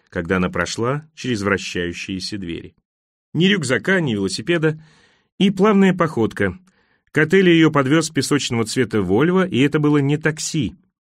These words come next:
Так что, скорее всего, Аннабель привезли её телохранители.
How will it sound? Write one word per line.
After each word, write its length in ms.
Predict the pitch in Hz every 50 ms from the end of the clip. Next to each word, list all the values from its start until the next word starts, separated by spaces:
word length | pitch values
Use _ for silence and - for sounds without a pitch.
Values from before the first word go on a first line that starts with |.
| _ _ _ _ _ _ _ _
Так 160 | - 107 - -
что, 160 | - - 101
скорее 340 | 98 - 104 101 101 98 90
всего, 280 | - - 101 135 165
Аннабель 320 | 170 135 113 101 120 139 139
привезли 420 | 107 104 98 92 85 87 110 123
её 300 | 110 101 104 104 101 95 - _ _ _ _ _ _ _ _ _ _ _
телохранители. 960 | - 101 95 98 95 - 107 107 113 113 113 104 90 - - - 62 - -